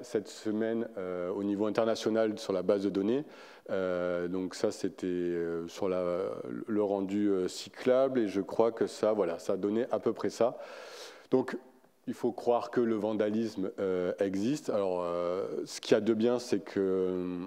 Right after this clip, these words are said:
très rapidement, ça a été corrigé, en fait. Euh, les gens sont, enfin, le, les gens qui s'occupent de ça chez, euh, à la Fondation internationale s'en sont a-, aperçus, ont corrigé, ont fait un revert de la base, et, euh, c'est, euh, c'est resté très, très peu de temps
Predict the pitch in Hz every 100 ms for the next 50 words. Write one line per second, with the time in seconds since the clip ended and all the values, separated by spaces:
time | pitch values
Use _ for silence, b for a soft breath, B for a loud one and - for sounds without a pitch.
0 | - _ _ _ _ _ _ _ - -
1 | 127 113 110 117 113 110 101 90 98 95
2 | 90 110 113 104 - - B B B 98
3 | 87 82 82 85 85 90 92 98 95 -
4 | 92 101 80 87 - 90 101 - 101 -
5 | 107 98 - 98 - 87 87 - - 104
6 | 101 - 98 95 - 95 92 92 B B
7 | B 104 95 104 - 113 104 107 - 104
8 | 101 107 95 95 - 123 135 120 101 104
9 | 98 90 117 113 - 98 92 101 98 107
10 | - - 92 90 85 92 107 117 110 B
11 | B B - 110 117 120 104 98 - 98
12 | 95 92 90 87 87 104 98 - 104 -
13 | 131 - - 113 - 117 107 101 113 113